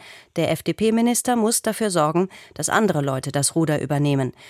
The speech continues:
Vielleicht sollte er ManagerInnen aus den Gute-Bahn-Ländern Österreich, der Schweiz oder Japan abwerben, schlägt die taz vor.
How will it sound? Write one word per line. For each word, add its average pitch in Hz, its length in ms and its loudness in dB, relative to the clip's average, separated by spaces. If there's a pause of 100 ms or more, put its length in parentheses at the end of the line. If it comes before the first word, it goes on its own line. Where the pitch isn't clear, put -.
(220)
Vielleicht 147 400 -2
sollte 170 320 0
er 156 260 2
ManagerInnen 185 920 2
aus 156 300 -2
den 160 400 2
Gute-Bahn-Ländern 170 1400 0
Österreich, 269 760 0
der 190 160 0
Schweiz 160 420 0
oder 156 320 0
Japan 170 600 0
abwerben, 131 680 -2 (380)
schlägt 147 440 -4
die 165 140 -4
taz 226 340 -2
vor. - 320 -8